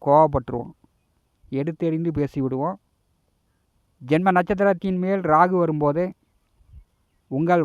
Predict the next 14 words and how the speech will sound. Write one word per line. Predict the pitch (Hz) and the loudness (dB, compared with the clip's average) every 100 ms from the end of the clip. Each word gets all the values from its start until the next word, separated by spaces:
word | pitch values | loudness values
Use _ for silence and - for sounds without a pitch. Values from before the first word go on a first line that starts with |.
| 143 | 2
வாழ்க்கை | 175 170 180 - | 2 0 -4 -2
துணையிடம், | 156 156 147 160 - _ _ _ _ _ _ _ _ _ _ _ _ _ - | -2 0 0 -4 -6 _ _ _ _ _ _ _ _ _ _ _ _ _ -4
கணவராக | 143 156 156 151 147 | 0 2 2 2 0
இருந்தால் | 143 151 139 | 2 2 2
மனைவி | 139 151 147 139 | 0 0 0 0
மூலம், | 143 175 151 | 0 0 0
மனைவியாக | 151 151 151 147 | 0 0 0 0
இருந்தால் | 139 143 135 | -2 -4 -2
கணவர் | 139 147 143 135 | -2 0 0 -2
மூலம் | 131 196 196 _ _ _ _ _ _ _ _ _ _ _ - | -2 -4 -8 _ _ _ _ _ _ _ _ _ _ _ -4
வாக்குவாதங்கள், | 131 147 156 147 143 135 139 160 135 | -2 0 -2 -2 0 -2 -4 -4 -2
விவாதங்கள், | 143 139 131 123 170 - _ _ _ _ _ _ _ _ _ _ _ - | -2 -2 -4 -6 -8 -10 _ _ _ _ _ _ _ _ _ _ _ -8
பிள்ளைகளிடம், | 143 160 151 139 165 151 | -4 -2 -2 -2 -2 -4
பெற்றோர்களிடம் | 135 160 151 135 131 143 | -6 -4 -4 -2 -2 -4